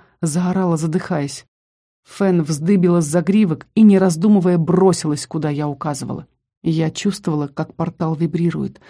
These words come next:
стараясь вырваться из моего ментального захвата. Мы достигли его в несколько прыжков, как раз в тот момент, когда он сделал окончательный рывок,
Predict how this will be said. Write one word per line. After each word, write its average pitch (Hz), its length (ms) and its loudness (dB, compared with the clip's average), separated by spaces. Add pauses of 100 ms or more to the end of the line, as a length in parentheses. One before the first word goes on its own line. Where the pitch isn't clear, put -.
(140)
стараясь 180 580 -2
вырваться 175 600 2
из 175 240 -4
моего 175 260 2
ментального 165 640 0
захвата. 151 520 -8 (300)
Мы 175 120 4
достигли 170 520 0
его 160 220 0
в 151 120 -4
несколько 170 600 0
прыжков, 170 580 -4 (300)
как 196 160 -2
раз 214 200 2
в - 100 -12
тот 240 260 2
момент, 202 500 4
когда 175 300 2
он 175 140 4
сделал 180 480 2
окончательный 175 880 0
рывок, 170 400 -2